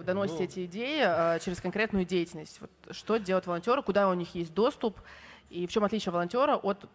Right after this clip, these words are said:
Speaker 1: посетителя, обычного туриста, который приходит в Эрмитаж?
Speaker 2: М, <clears throat> ну, а основное отличие волонтера от посетителя, да, что волонтер, он, конечно же, не просто как посетитель приходит, да, увидеть, э, почувствовать что-то, может быть,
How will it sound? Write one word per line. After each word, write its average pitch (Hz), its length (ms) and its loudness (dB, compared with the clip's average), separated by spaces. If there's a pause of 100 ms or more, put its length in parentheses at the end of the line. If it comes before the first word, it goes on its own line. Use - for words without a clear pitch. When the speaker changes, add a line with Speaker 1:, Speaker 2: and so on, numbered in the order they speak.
(500)
Speaker 1:
посетителя, 196 420 -14
обычного 180 380 -10
туриста, 185 400 -12
который - 240 -8
приходит 175 420 -2
в 175 60 -8
Эрмитаж? 170 420 -6 (760)
Speaker 2:
М, 104 640 -16 (220)
<clears throat> 131 200 0
ну, 151 260 4
а 127 580 0
основное 139 340 2
отличие 143 320 2
волонтера 139 420 4
от 131 100 2
посетителя, 139 400 0
да, 120 140 4
что 123 220 0
волонтер, 127 400 2
он, 127 120 2
конечно 135 460 0
же, 139 220 0 (340)
не 135 140 0
просто 160 260 2
как 135 200 0
посетитель 139 460 -4
приходит, 127 520 -2
да, 143 160 4
увидеть, 135 480 -4
э, 117 420 -6
почувствовать 131 540 -2
что-то, 127 280 -4
может 131 280 -2
быть, 120 260 -2